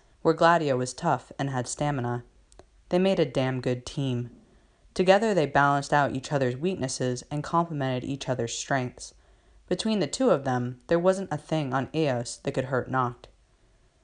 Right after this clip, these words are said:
Sparring against a guy whose I Q was the same as the weight on Gladio's barbell was a thrill, too. He forced Gladio to fight in ways no one else did. Iggy was lethal at close range and pretty dangerous at a long one.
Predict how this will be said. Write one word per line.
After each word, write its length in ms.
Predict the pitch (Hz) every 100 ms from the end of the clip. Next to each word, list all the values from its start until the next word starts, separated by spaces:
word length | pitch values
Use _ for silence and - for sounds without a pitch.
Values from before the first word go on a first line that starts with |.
| _
Sparring 420 | - - 247 262
against 320 | 208 170 151 147
a 60 |
guy 300 | 135 147 143
whose 160 | 143 135
I 120 | 131
Q 320 | 127 196 180
was 140 | 139 131
the 100 | 135
same 360 | - 190 170
as 80 | 147
the 120 | 135
weight 320 | 131 180 170
on 140 | 127 127
Gladio's 400 | 135 131 123 120
barbell 480 | 175 196 151 120 120
was 140 | 120
a 80 | 120
thrill, 360 | - 151 120
too. 460 | 117 - 160 117 120 - _ _ _ _ _
He 140 | 233
forced 320 | - 254 247
Gladio 380 | - 185 175 165
to 60 | 160
fight 260 | - 147 127
in 160 | 143
ways 340 | 131 131 127 131
no 60 |
one 160 | 127 123
else 240 | 120 -
did. 360 | - 151 120 - _ _ _ _ _ _ 180
Iggy 260 | 190 175
was 280 | 139 131 147
lethal 320 | 170 170 131
at 100 | 120
close 380 | - 170 170 -
range 400 | 127 123 123 - -
and 160 | 135 135
pretty 220 | 175 139
dangerous 480 | 139 160 147 120 131
at 100 | 131
a 60 |
long 320 | 123 156 170
one. 260 | 123 120